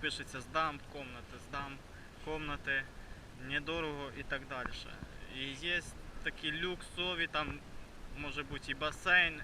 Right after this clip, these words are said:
і, і, як би сказати, там якісь удобства. Ну, наприклад, в нас з удобств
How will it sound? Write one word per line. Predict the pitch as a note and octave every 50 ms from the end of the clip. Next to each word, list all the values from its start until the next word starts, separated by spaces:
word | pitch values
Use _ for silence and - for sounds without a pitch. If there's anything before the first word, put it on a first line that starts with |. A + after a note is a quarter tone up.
| - -
і, | C3+ C3 C3 C3 C3 C3 C3 - - - - - - - - - - - - - - - - - -
і, | B2+ B2+ B2 B2+ C3
як | C3+ C3 B2 -
би | B2
сказати, | - - - - C3 B2+ C#3 C3+ C3 B2+ - - - - - - - - - - - - - - - - - - - -
там | C3 B2 B2+ B2+ - -
якісь | C3 - - C#3+ - -
удобства. | - - - F#3+ G3 E3+ - - - - D#3+ D3+ D3+ - - - - - - - - - - - - - - - - - - - - - - - - -
Ну, | C#3+ D#3+ F3 F3+ F3 E3
наприклад, | D#3+ D3+ - - - - - D#3 D#3 D3+ - - - - D#3
в | D#3+
нас | F3 F3 E3+ E3 D#3+ - - - - -
з | -
удобств | - D3 D3 C#3+ D#3+ E3 E3 -